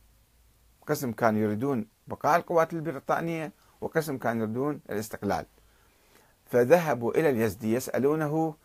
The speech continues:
عن إبداء رأيه، مرة أخرى ذهبوا إليه ليكون الحكم الفصل في هذا الاختلاف. "أعطينا رأيك حتى أنت تحسم ال-، الخلاف الجاري". فاعتذر اليزدي عن إبداء أي رأي،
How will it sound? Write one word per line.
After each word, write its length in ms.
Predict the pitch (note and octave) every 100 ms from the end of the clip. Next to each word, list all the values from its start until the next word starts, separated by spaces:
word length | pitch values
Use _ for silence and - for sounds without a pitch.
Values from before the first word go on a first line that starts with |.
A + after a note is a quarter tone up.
| _ _ _ _ -
عن 160 | D#3 -
إبداء 480 | G#2+ G2+ C#3+ C#3 B2+
رأيه، 440 | B2 G#2+ F#2+ F#2
مرة 280 | A2 A#2 -
أخرى 280 | - E2 D#2+
ذهبوا 320 | D2+ - -
إليه 220 | C2 - - - - -
ليكون 420 | F#3 G3 A3+ A#3+
الحكم 440 | G3+ G3+ G#3 A#3
الفصل 540 | A3+ A3 B3+ G#3+ G3 - _ _ _ _
في 160 | D#3 D#3+
هذا 200 | F3+ E3
الاختلاف. 680 | D3 - B2+ A#2+ A#2 C3 - _ _ _ _ _ _ _ -
"أعطينا 320 | - A3 B3 A3
رأيك 360 | A#3 A3 G#3+
حتى 260 | G#3 F#3+ -
أنت 600 | G3 G3 F3+ F3+ E3+ - - - C#3 C3+
تحسم 360 | - - B2+
ال-، 160 | A#2 - - -
الخلاف 400 | G2+ - A2+ G2+
الجاري". 420 | G#2 G2+ F2 F2 - _ - - - -
فاعتذر 560 | D#3+ E3+ A3 F#3+ E3
اليزدي 560 | C#3 E3+ D#3 D3 F3 E3+ _ _ _ -
عن 140 | D#3+ D3
إبداء 600 | A2+ A2+ D3+ C3 C#3+ F3
أي 200 | D3+ G2+
رأي، 300 | E2 F2+